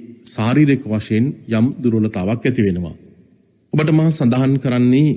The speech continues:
ජීවිතයේ තුල ගිහි කෙනෙක් වේවා, පැවිදි කෙනෙක් හෝ වේවා, යම් ප්‍රශ්නයක් ගැටලුවක් Tamanගේ මනසට දැනුණාට පස්සේ ඒ ප්‍රශ්නය හෝ ගැටලුව පිළිබඳව දිගු කාලීන වශයෙන් කල්පනා කරන්න, කල්පනා කරන්නට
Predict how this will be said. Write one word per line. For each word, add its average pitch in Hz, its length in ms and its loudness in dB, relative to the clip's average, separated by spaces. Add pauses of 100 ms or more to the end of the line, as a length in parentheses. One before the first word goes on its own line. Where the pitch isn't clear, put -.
ජීවිතයේ 123 560 4
තුල 120 300 0
ගිහි 104 260 0
කෙනෙක් 120 320 0 (240)
වේවා, 104 460 -2 (680)
පැවිදි 160 300 2
කෙනෙක් 131 360 0
හෝ 135 200 0
වේවා, 104 360 2 (100)
යම් 117 220 2
ප්‍රශ්නයක් 117 560 -2
ගැටලුවක් 110 500 -2
Tamanගේ 101 460 -2
මනසට 107 400 0
දැනුණාට 95 440 -2
පස්සේ 95 420 -4 (600)
ඒ 147 160 2
ප්‍රශ්නය 139 540 -2
හෝ 156 240 4
ගැටලුව 131 520 0
පිළිබඳව 107 560 0 (680)
දිගු 120 280 0
කාලීන 127 440 0
වශයෙන් 110 420 0 (100)
කල්පනා 107 500 -2
කරන්න, 98 280 -6
කල්පනා 92 480 -6
කරන්නට 92 360 -6